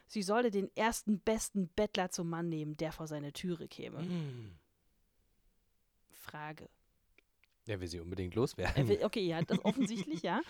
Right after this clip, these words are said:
Speaker 1: Aber macht er nicht damit sein ganzes, äh, sei-, seine ganze königliche Herkunft und Familie, äh, völlig zum Gespött?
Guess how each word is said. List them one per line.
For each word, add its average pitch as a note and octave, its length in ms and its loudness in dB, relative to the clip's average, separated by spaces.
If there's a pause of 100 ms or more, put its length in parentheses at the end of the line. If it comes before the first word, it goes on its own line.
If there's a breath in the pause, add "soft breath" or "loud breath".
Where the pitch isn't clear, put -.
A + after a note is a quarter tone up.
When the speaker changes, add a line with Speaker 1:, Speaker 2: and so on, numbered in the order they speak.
(200 loud breath)
Speaker 1:
Aber F#3+ 220 -2
macht F#3 280 -2
er C#4+ 80 2
nicht C4 220 0
damit G#3 300 0
sein F3 380 -2
ganzes, A3 560 -6
äh, F3+ 160 -2
sei-, E3 220 -2
seine E3+ 260 -2
ganze F#3+ 300 -6
königliche G3+ 840 -4
Herkunft F#3 640 -6
und F#3 200 -6
Familie, G3+ 580 -2 (720 soft breath)
äh, D#3+ 100 -4
völlig F3+ 300 -6
zum A3 160 -8
Gespött? - 500 -10